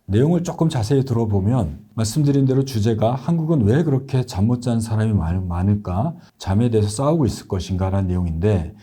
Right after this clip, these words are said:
그 내-, 기사 내용을 보면 한국은 지구상에서 가장 잠을, 수면이 부족한 나라라고 얘기하고 있습니다. 또한 우리나라 사람 중에 십만 명 주-, 정도는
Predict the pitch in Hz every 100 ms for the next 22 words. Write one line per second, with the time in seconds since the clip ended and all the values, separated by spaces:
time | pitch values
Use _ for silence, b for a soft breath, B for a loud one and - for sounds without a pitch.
0 | B B B _ _ - 135 117 123 -
1 | 113 147 123 107 113 98 90 107 120 80
2 | - 147 135 127 160 170 - 104 107 110
3 | 95 110 107 - 131 139 135 95 113 117
4 | 117 B B B - 151 147 127 87 104
5 | 104 143 131 117 90 90 92 101 87 95
6 | 95 101 - - 76 - - - 139 123
7 | 135 113 B B B B 107 127 139 139
8 | 135 131 120 104 104 101 131 160 - 175
9 | 175 160 123 104 - - - 95 95 104
10 | 143 85